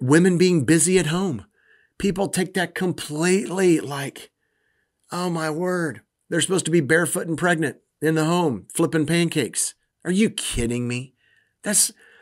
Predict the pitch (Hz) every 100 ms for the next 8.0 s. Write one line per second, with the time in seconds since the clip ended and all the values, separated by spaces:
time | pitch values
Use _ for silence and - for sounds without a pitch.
0 | _ _ _ _ _ _ - 170 202 139
1 | 160 185 160 147 139 113 113 123 165 143
2 | 123 127 127 117 123 117 - 196 156 160
3 | - 131 123 165 151 139 120 117 127 165
4 | 165 107 117 120 - _ 110 113 117 -
5 | 156 123 104 - - - 175 123 123 139
6 | _ _ _ _ 143 143 147 147 156 -
7 | 190 202 180 110 104 190 190 190 208 202